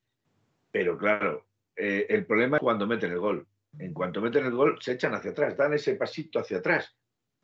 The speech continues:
lo cual no entiendo. Y me explico. Eh,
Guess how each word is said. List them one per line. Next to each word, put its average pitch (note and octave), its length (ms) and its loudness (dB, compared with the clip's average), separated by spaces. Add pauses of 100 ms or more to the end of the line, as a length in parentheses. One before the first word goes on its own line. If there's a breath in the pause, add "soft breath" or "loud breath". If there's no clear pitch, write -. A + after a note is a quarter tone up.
(220)
lo D3 200 2
cual F3 200 4
no D3 60 2
entiendo. B2+ 560 -2 (1300 loud breath)
Y D3 120 -2
me C#3+ 80 4
explico. - 500 -2 (1080 soft breath)
Eh, B2 360 -2